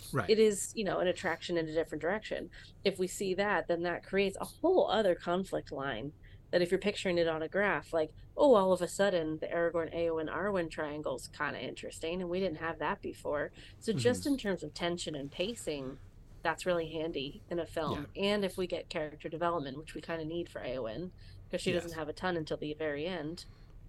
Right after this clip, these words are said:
Speaker 2: we have that. We care about her more throughout the whole thing.
Speaker 1: Yeah.
Speaker 2: So, I mean, like,
Speaker 1: Yeah.
Speaker 2: story-wise, that makes sense to me. It's
Speaker 1: Yeah.
Speaker 2: just real handy. We have this nugget of canon that we can refer back to and be like, "But see, it was."
Speaker 1: Yeah, so, like, the reasons,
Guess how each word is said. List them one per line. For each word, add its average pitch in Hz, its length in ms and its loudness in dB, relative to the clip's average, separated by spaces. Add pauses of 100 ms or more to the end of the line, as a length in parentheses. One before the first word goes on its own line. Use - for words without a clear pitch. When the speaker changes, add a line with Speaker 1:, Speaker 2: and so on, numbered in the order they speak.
(200)
Speaker 2:
we 175 120 -2
have 190 240 -2
that. 151 300 -6
We 165 100 -6
care 180 260 -4
about 170 240 -4
her 165 120 -6
more 170 380 -4
throughout 151 360 -6
the 151 80 -8
whole 135 200 -8
thing. - 380 -6 (680)
Speaker 1:
Yeah. 180 120 0
Speaker 2:
So, 170 200 -2 (260)
I 202 40 -4
mean, 190 160 4
like, 175 160 4
Speaker 1:
Yeah. - 60 -10 (100)
Speaker 2:
story-wise, 226 640 -2
that - 140 0
makes 185 180 -2
sense 175 200 -2
to 151 100 -6
me. 147 240 -8 (360)
It's 196 120 6
Speaker 1:
Yeah. 240 80 8
Speaker 2:
just 277 120 2
real 185 160 6
handy. 170 520 -4
We 160 100 -10
have 156 120 0
this 156 180 -2
nugget 160 460 0 (520)
of 170 160 2
canon 185 420 2
that 135 100 -4
we 160 80 -2
can 156 120 -2
refer 156 220 0
back 202 220 2
to - 80 -2
and 160 80 2
be 156 80 2
like, 151 160 0
"But 180 140 -6
see, 202 300 -2 (180)
it 180 120 -2
was." 226 520 -2 (540)
Speaker 1:
Yeah, 143 240 4
so, 190 300 4
like, 175 260 2
the 160 160 4
reasons, 151 960 -2